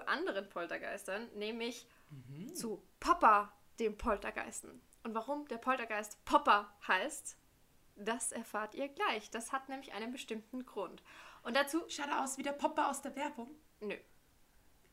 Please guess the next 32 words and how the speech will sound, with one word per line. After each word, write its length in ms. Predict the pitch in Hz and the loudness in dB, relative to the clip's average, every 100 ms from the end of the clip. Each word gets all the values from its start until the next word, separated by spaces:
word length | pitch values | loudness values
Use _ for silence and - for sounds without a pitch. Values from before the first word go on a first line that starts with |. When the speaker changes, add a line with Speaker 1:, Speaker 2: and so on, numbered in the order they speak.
| 220 | -6
Speaker 2:
Wie 100 | 233 | -2
der 120 | 240 | 2
Karl 180 | 240 233 | 4 4
Popper, 340 | 277 262 208 | 2 4 4
oder 120 | 180 | 4
nein, 140 | 160 135 | -4 -6
nicht 120 | 135 | -2
Karl, 260 | 151 139 135 | 0 2 2
Karl 180 | 165 | 2
Popper. 260 | 151 180 143 | 4 4 4
Karl 200 | - 165 | 4 2
Popper 300 | 202 196 226 185 | 4 6 8 6
ist 100 | 196 | 4
ein 100 | 180 | -6
Philosoph 380 | 170 170 170 | -6 -6 -6
gewesen, 340 | - 143 151 156 | -8 -10 -10 -6
Blödsinn, 380 | 175 170 165 - | -6 -4 -4 0
aber 180 | 165 151 | 2 0
da 100 | - | -2
gibt's 220 | 190 - | -14 -12
doch 100 | 185 | -12
so 240 | - 190 | -4 0
Speaker 1:
Da 60 | 233 | 2
kommt 200 | 247 - | 0 -2
die 60 | |
Geschichte 340 | 226 233 226 - | -4 -4 -4 -4
Speaker 2:
gibt's 140 | - | -2
nicht 160 | 233 - | -2 -2
diesen 100 | 220 | -2
Speaker 1:
Studentin 320 | 202 208 202 | -2 -2 -6
wieder 180 | 196 180 | -6 -4
raus. 300 | 180 180 | -6 -8